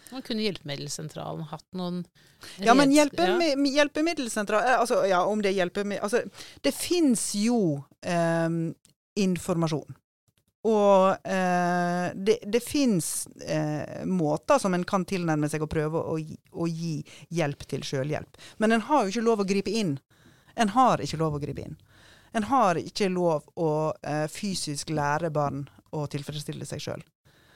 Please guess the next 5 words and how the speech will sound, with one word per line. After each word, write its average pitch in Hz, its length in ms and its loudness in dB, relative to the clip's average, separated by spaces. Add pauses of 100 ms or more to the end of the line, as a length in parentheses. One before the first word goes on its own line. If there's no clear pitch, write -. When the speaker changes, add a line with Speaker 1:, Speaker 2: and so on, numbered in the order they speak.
(360)
Speaker 2:
Eh, 170 640 2
og 202 280 0
hvis 262 360 0
et 175 200 -4
barn 175 440 4